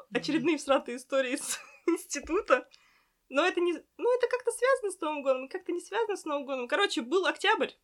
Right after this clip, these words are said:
и нам захотелось очень сильно Нового года. Это был третий курс. И мы посреди октября приготовили огромный ящик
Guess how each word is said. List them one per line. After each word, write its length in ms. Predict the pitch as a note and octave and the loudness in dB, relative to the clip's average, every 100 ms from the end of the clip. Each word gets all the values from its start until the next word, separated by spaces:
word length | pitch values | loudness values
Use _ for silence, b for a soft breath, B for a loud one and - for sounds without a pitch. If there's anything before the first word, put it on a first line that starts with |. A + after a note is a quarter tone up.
| _ | _
и 80 | B3+ | -4
нам 180 | C#4+ F4 | -2 -2
захотелось 500 | - D4 D4 D4+ C#4 | -4 -6 -4 -6 -6
очень 180 | A#3+ B3 | -8 -6
сильно 240 | D4 C#4 | -6 -4
Нового 360 | B3 B3 A#3+ A#3+ | 0 0 0 0
года. 420 | A3+ A3+ G#3+ A#3 _ - | 0 0 -2 -8 _ -8
Это 200 | A#3 A#3 | -6 -4
был 180 | C4 | -6
третий 300 | B3 C#4 C#4 | -4 -4 -6
курс. 400 | - A#3+ A#3+ - b b b _ | -8 -10 -10 -14 b b b _
И 60 | C4+ | -4
мы 100 | F4+ | -4
посреди 360 | F4+ C4 C4 | -6 -6 0
октября 520 | C4+ - A#3+ C4+ F#4+ - _ _ - | 0 0 -2 0 0 -4 _ _ -10
приготовили 920 | A#3+ A#3+ B3+ C#4+ C4 A#3 A3 G3+ - _ _ _ _ B3 | -4 -2 0 0 -2 -2 -2 -4 -12 _ _ _ _ -4
огромный 800 | A#3+ D4 D4+ C4 A#3+ A3 G#3 - _ | 0 2 2 0 -2 -2 -2 -6 _
ящик 640 | A3+ A#3+ B3+ - G#3+ - | 0 0 2 -4 -8 -14